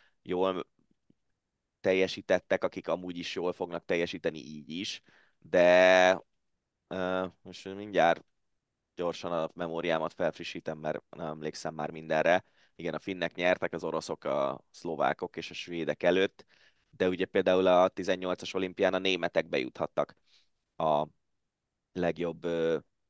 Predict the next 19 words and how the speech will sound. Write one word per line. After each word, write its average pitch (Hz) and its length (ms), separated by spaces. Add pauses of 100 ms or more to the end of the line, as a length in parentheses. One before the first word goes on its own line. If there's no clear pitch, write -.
(120)
a - 60
döntőbe 82 460
konkrétan, 82 640 (540)
és, 80 800 (540)
és - 200
igazából 87 920 (520)
mindig, 110 540
mindegyik 110 400
tornán 85 440
voltak 82 380
azért 78 300
egész 73 280
nagy 78 160
meglepetések. 78 800 (300)
A - 120
legutóbbin 87 520
a 52 60
szlovákok 104 640
talán 98 500